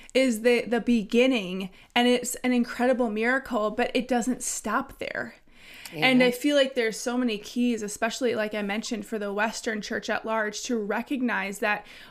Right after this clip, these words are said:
Speaker 1: once we're saved, like, we are just beginning. And, you know, a lot of times we might have this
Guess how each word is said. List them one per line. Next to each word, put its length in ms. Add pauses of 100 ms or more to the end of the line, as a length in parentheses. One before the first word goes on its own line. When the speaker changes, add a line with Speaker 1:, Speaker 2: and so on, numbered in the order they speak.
(120)
Speaker 1:
once 300
we're 140
saved, 600
like, 240
we 360
are 140
just 280
beginning. 560 (420)
And, 520
you 80
know, 180
a 40
lot 200
of 80
times 280
we 100
might 160
have 180
this 240